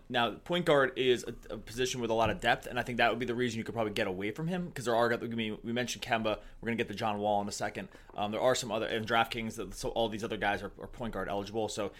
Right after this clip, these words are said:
you don't really need to jam him in. Um, and I still think that we're buying a little low on his price because of,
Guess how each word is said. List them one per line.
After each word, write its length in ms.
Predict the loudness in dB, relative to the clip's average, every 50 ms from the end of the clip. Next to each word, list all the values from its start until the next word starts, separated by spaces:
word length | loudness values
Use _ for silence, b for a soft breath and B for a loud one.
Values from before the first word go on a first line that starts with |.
| B B B
you 80 | -4 -4
don't 140 | -4 -2
really 160 | -2 -2 -2 0
need 240 | -2 -2 -4 -4
to 60 | -6 -6
jam 280 | -6 -4 -4 -4 -4
him 180 | -4 -4 -2 -2
in. 180 | -2 -2 -4 B B B B B B -2
Um, 240 | 0 0 0 -2 -2 2
and 180 | 4 6 8 8
I 80 | 6
still 300 | 4 4 4 4 4 4
think 320 | 4 2 0 0 0 0 0
that 100 | -2 0
we're 100 | 0 0
buying 260 | 2 4 4 4 2
a 60 | 0
little 260 | 2 2 4 6 6
low 160 | 6 6 6 6
on 100 | 4 0
his 140 | -2 -4
price 340 | -4 0 0 2 0 0 -4 b b b b -12
because 340 | -8 -2 0 0 2 2
of, 280 | 4 4 4 2 0 -4